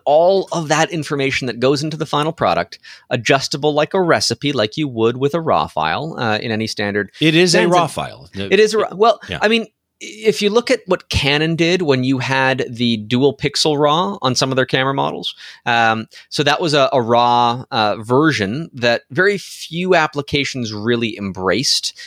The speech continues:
Speaker 1: in any meaningful way, 'cause honestly, there wasn't a whole lot of meaning. You could shift your focus ever so slightly, but there wasn't a whole lot else you could do. Um,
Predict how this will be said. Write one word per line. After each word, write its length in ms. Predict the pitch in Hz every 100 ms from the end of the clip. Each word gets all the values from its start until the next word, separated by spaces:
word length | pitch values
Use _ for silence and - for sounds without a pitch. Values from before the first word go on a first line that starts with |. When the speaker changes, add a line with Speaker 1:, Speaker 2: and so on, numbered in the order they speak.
| -
Speaker 1:
in 140 | 120 113
any 180 | 113
meaningful 600 | 104 104 113 107 110 107 95
way, 280 | 90 120
'cause 240 | 156 208 220 _
honestly, 400 | 330 208 190 -
there 100 | 156
wasn't 240 | 139 120 98
a 60 |
whole 260 | - - 107
lot 140 | 101
of 80 | 95
meaning. 360 | 101 101 101 104
You 120 | 117
could 160 | 104
shift 240 | - 139 -
your 80 | 101
focus 340 | 107 95 85
ever 180 | 82 82
so 160 | - 78
slightly, 420 | 85 82 - 87
but 160 | - -
there 100 | 127
wasn't 260 | 151 147 107
a 60 |
whole 240 | 95 120 104
lot 160 | 92
else 180 | 92 90
you 80 | 92
could 220 | - -
do. 320 | - 220 107 - - - - -
Um, 320 | 143 139 139